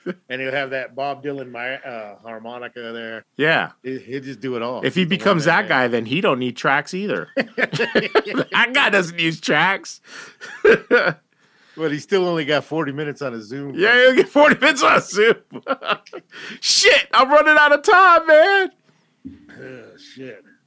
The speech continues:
Speaker 1: That guy, you know what, though? But y-, these guys with the track hang-ups, it's like, what about loopers?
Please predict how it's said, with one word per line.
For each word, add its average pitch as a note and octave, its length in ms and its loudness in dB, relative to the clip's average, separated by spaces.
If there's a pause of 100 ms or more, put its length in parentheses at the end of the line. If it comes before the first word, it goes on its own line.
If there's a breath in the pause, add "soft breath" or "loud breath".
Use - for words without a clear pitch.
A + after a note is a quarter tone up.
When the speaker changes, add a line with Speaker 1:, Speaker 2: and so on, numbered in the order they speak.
(140)
Speaker 1:
That F#3 220 2
guy, B3 80 2
you A#3 200 4
know D#4+ 140 6
what, E4+ 160 6
though? F#4 200 6
But D4 200 2
y-, G#3+ 260 -6
these G3 240 -2
guys A3+ 280 0
with G#3+ 100 -6
the G#3 80 0
track E3+ 400 0 (120)
hang-ups, G#3 580 -2
it's D#3+ 120 -4
like, D#3 300 -2 (640)
what B3 180 -2
about D#4+ 260 4
loopers? E3+ 720 0